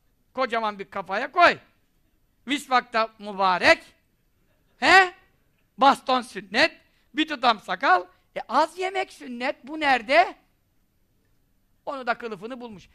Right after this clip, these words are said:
Misafirlikte çok yemek caiz. Ya misafir alacaksın, ya misafirliğe gideceksin. Doğru mudur bu laf? Bu doğrudur, kitabidir.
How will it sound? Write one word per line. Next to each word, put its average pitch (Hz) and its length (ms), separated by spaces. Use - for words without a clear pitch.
Misafirlikte 330 1000
çok 269 300
yemek 220 320
caiz. 185 560
Ya 220 180
misafir 269 460
alacaksın, 269 560
ya 233 140
misafirliğe 269 500
gideceksin. 233 440
Doğru 277 260
mudur 285 220
bu 226 100
laf? 311 180
Bu 202 180
doğrudur, 247 420
kitabidir. 220 840